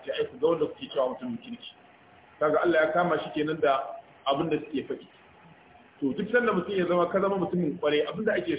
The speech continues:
so, idan mutane suna yaba maka, ka mai da al'amari ga Allah. Saboda Allah baya so mutum ya zama yana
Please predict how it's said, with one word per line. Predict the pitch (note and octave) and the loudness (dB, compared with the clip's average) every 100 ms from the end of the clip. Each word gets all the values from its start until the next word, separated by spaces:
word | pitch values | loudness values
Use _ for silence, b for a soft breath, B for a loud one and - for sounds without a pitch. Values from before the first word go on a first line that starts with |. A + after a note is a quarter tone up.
| D4+ | -4
so, | G#3 - - - - - - | -8 -10 -20 -20 -20 -20 -8
idan | D3 F#3 | 0 0
mutane | G#3+ G3+ F3+ F3 | 2 2 4 2
suna | F3+ E3+ | 2 2
yaba | D#3+ E3+ D#3+ | 4 4 4
maka, | D3 C#3+ F#2+ - | 2 0 -2 -4
ka | D3+ | -2
mai | F#3 | 0
da | D#3 | 2
al'amari | C#3 D3 C3+ A#2+ | 2 0 -2 -4
ga | G#2+ | -6
Allah. | A2+ - - - - - - - - F3+ | -8 -12 -18 -20 -20 -20 -20 -20 -8 0
Saboda | F#3 E3 | 2 4
Allah | F#3+ F3+ | 4 4
baya | F3 F#3 F3 - | 6 6 6 4
so | D#3+ | 0
mutum | C#3 - F3+ D3 | -2 -4 -4 0
ya | C#3 | 2
zama | D#3 E3+ | 2 4
yana | F#3 E3+ C3 | 2 4 2